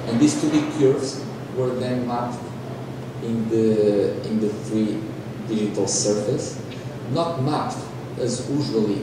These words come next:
in render softwares as images, but mapped as vectors in space. Because they were vectors, we were able to extrude, uh, circles along these lines,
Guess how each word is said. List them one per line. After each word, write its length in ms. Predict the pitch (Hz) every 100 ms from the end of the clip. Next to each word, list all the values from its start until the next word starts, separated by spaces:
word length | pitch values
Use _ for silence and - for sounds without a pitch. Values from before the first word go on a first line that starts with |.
| 110
in 160 | 110
render 260 | 117 117 113
softwares 840 | - - 117 113 - 87 - -
as 240 | 104 - -
images, 580 | 113 113 127 156 175 - - - - -
but 340 | 139 147 - 117
mapped 340 | 127 135 135 131 -
as 360 | 120 113 - -
vectors 720 | 127 123 - 98 90 - -
in 100 | 110
space. 640 | - - 101 87 - - - - - -
Because 220 | 117 120
they 100 | 165
were 120 | 143 143
vectors, 680 | - 143 - 107 135 - - - - - - - - - - - - - -
we 120 | 131
were 260 | 127 123 127
able 320 | 135 123 117
to 540 | - - 113 113 110
extrude, 720 | 113 113 - - 117 117 110 98 - - - - - -
uh, 300 | 107 104 98
circles 800 | - - - 127 - 98 - -
along 440 | 104 107 110 104 98
these 380 | 92 - - -
lines, 440 | - - - -